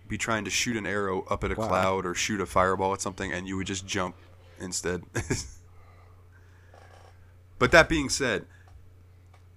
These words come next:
Speaker 1: if I ever have the money, I want to get a copy of this for the Sega Master System to, to put on my shelf back here, because my Master System still works.
Speaker 2: Yeah.
Speaker 1: So it's like, I'd like to check out the game on original hardware and see how it ran back then.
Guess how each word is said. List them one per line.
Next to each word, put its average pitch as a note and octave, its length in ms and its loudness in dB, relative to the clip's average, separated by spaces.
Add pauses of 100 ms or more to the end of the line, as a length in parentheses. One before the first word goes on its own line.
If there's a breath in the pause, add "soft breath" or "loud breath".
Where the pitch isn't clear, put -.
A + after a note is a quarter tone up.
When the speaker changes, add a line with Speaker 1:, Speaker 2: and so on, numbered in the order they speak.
(200)
Speaker 1:
if C#3 160 4
I C3+ 120 10
ever A#2+ 180 8
have A#2 240 0
the G#2+ 80 -6
money, G2+ 380 -2
I F#2+ 140 -2
want G2+ 300 -2
to - 80 -12
get F#2 120 -2
a F2 60 -4
copy F2+ 340 -2
of D#2 60 -6
this D#2 140 -8
for - 120 -10
the D#2 80 -10
Sega E2 260 -6
Master - 280 -10
System - 380 -16 (1000)
to, - 200 -4
to - 140 -6
put G2 200 0
on F2+ 100 0
my F#2 120 -2
shelf F#2 320 -2
back - 240 -6
here, - 240 -6
because F#2+ 460 -6 (920)
my G#2+ 140 6
Master C#3 300 6
System A#2 380 -4
still G#2 220 -2
works. - 440 -6
Speaker 2:
Yeah. F2 200 -4 (760)
Speaker 1:
So - 180 -8
it's - 160 -6
like, G2+ 160 -2 (260)
I'd G#2 220 0
like G#2+ 180 -4
to - 100 -10 (280)
check G#2+ 240 4
out G#2 120 4
the A2 60 -4
game A2 260 -2
on G2 100 -4
original G2 360 -4
hardware G#2+ 380 -2
and E2 120 -6
see F#2+ 140 -6
how F#2 120 -6
it E2 100 -4
ran F2+ 220 -4
back F2 260 -4
then. A#2+ 240 -6